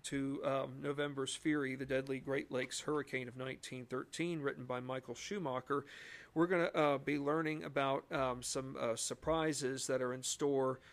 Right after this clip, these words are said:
uh, weather-wise, given that, um, that the existing storm that we have, uh, come to learn about has been wreaking havoc along the waters of Lake Superior in Michigan.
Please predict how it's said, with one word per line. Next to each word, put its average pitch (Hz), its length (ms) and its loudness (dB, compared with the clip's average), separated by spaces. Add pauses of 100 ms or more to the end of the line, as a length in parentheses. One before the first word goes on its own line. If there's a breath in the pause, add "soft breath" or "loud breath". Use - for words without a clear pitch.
(240 loud breath)
uh, 131 180 6
weather-wise, 127 1000 2 (100)
given 143 440 2
that, 135 360 2
um, 120 380 -2 (800)
that 147 300 0 (160)
the 139 120 -4
existing 139 540 -2
storm 151 540 2
that 147 120 -2
we 131 380 -2
have, 131 220 -2
uh, 127 140 4
come 147 260 -4
to 131 80 -4
learn 175 240 2
about 131 260 0
has 123 140 -6
been 131 240 -4
wreaking 139 460 -2
havoc 147 440 -2
along 131 380 -2
the 127 80 -6
waters 139 560 2
of 127 100 -8
Lake 131 240 -2
Superior 139 720 -2
in 120 180 -8
Michigan. 135 640 -2